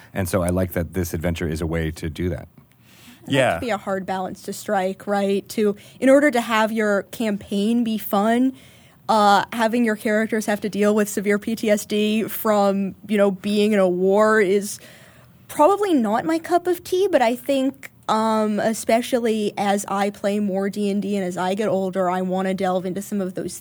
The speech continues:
Speaker 2: themes more in a limited way.
Speaker 1: Yeah.
Speaker 2: And really recognize that the things the characters are dealing with are serious and have emotional impact.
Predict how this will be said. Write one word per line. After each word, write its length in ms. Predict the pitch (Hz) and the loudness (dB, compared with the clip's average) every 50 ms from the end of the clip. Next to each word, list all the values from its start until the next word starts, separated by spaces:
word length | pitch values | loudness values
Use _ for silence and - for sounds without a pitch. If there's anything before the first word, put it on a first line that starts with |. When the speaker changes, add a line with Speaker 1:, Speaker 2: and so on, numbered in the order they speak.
| - - | -14 -10
Speaker 2:
themes 460 | 240 240 247 262 269 262 247 240 - | -6 -2 -2 0 0 0 0 0 -2
more 400 | 202 185 170 - 131 180 185 139 - | -2 -2 -2 -2 -2 -2 -2 -2 -4
in 160 | 202 196 196 | -4 -2 -2
a 100 | 190 196 | -2 -2
limited 460 | 175 202 196 190 190 185 180 156 127 | -2 -2 -2 -2 -2 -2 -4 -4 -4
way. 500 | 180 143 175 175 175 117 - 82 - - - - - - - - | -4 -4 -4 -2 -2 -2 -4 -4 -6 -8 -10 -16 -20 -20 -10 -6
Speaker 1:
Yeah. 180 | 180 165 - 220 | -4 -2 0 0
Speaker 2:
And 540 | 214 202 196 190 190 185 190 185 180 - - - - - _ _ - - - | 2 2 2 2 2 2 0 -2 -4 -6 -10 -16 -20 -20 _ _ -20 -12 -6
really 380 | 233 240 247 247 233 247 233 | -2 0 2 4 4 4 2
recognize 800 | 214 180 190 190 202 - 233 214 208 202 185 185 185 185 196 - | 2 0 0 0 0 -2 -4 -2 0 0 2 2 0 -2 -2 -4
that 140 | 202 185 - | -4 -6 -6
the 60 | 220 | -6
things 300 | 208 - 208 202 202 202 | -6 -4 -4 -4 -4 -4
the 100 | 190 185 | -6 -8
characters 560 | - - 214 202 220 247 240 - 214 202 196 | -6 -4 -2 -2 -2 -2 -2 -2 -2 -2 -2
are 140 | 208 196 185 | -2 -2 -2
dealing 340 | 175 190 185 180 185 180 185 | -2 -4 -4 -4 -4 -4 -4
with 200 | 180 175 185 - - | -4 -4 -6 -6 -4
are 180 | 190 196 202 208 | -2 0 0 0
serious 560 | 202 - - 208 190 185 185 185 - 202 - | 0 -2 -4 -4 -4 -2 -2 -4 -6 -6 -6
and 80 | 196 208 | -8 -8
have 180 | 202 180 - | -6 -6 -8
emotional 440 | 202 - - - 202 - - - - | -8 -8 -8 -8 -10 -10 -12 -12 -10
impact. 560 | - - 196 - - - - - - - - | -10 -10 -12 -12 -14 -14 -14 -16 -18 -20 -20